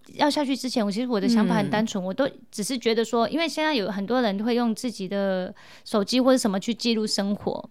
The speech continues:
Speaker 2: 嗯，嗯，嗯。
Speaker 1: 那我也，我也，我也只是想说，啊，他可能就是不小心拿那个动作被人家误会了，
Speaker 2: 对，
Speaker 1: 应该是没有什么的。
Speaker 2: 对，对。是。
Speaker 1: 那反正后面就是证实他就是去偷拍这件事。
Speaker 2: 他是蓄意的，但并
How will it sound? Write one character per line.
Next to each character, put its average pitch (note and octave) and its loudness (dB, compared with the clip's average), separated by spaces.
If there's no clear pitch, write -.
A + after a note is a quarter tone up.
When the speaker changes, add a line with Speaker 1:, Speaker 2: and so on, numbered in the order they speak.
Speaker 2:
嗯， G#3+ 2
嗯， - -
嗯。 - -4
Speaker 1:
那 C#4+ 4
我 B3+ 2
也， C#4+ 2
我 B3+ 6
也， C#4+ 0
我 A#3+ 4
也 C4 4
只 A3+ 0
是 B3 2
想 F#3+ -2
说， G#3+ -2
啊， A#3 0
他 C4+ -4
可 B3+ -2
能 G3+ 0
就 A3 -4
是 B3+ 0
不 C4+ -4
小 G3 -4
心 A#3 -4
拿 G#3 0
那 A3+ -2
个 G#3+ -2
动 A#3 0
作 A#3 0
被 A#3+ -2
人 A3 -2
家 G#3 2
误 A3 0
会 F#3 4
了， - -2
Speaker 2:
对， A#3+ 6
Speaker 1:
应 - 6
该 B3 8
是 F#3+ 2
没 A3+ 2
有 G#3 0
什 - -4
么 - -12
的。 - -10
Speaker 2:
对， E3+ -2
对。 A#2 -4
是。 - -8
Speaker 1:
那 D#4+ 6
反 G#3 2
正 B3+ 4
后 - 4
面 B3+ 10
就 A#3+ 6
是 B3 6
证 A#3+ 4
实 F3+ -4
他 F#3 -6
就 G3 -4
是 F#3+ -6
去 F#3+ -4
偷 G3 -2
拍 F#3+ 0
这 F#3 -2
件 G#3 0
事。 - 2
Speaker 2:
他 B3+ 2
是 - -
蓄 A3+ 0
意 G3 -2
的， - 0
但 A3 2
并 A#3 4